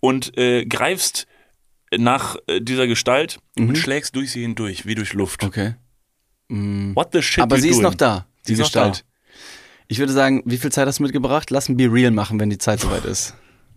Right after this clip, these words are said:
Speaker 2: Oder ein Late. Wir können auch ein Late machen. Ich weiß nicht, willst du, rauchst du? Und dann will ich erstmal Kippen anbieten. <laughs> Ich würde,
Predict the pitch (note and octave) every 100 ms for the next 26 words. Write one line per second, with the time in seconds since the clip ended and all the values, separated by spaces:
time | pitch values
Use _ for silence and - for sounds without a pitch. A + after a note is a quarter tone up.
0 | - _ _ - - C3 D3 C#3+ C#3+ C3+
1 | A#2 - - - - - C#3+ E3+ F3 F3+
2 | F3+ F#3+ D#3 C#3 C3 A#2 A#2 D3+ D#3 D3
3 | C3+ - D3+ E3+ - - C3 F3+ - A#3+
4 | F4 - F3+ D#3 G3 F3 E3 C#3 B3 B3
5 | A3 A3 G#3+ B3 E4+ - - - G4+ -
6 | - - - - - - - - - -
7 | - - A#3 - _ _ - _ - _
8 | - A#3+ - G#3+ - G3+ G#3 G#3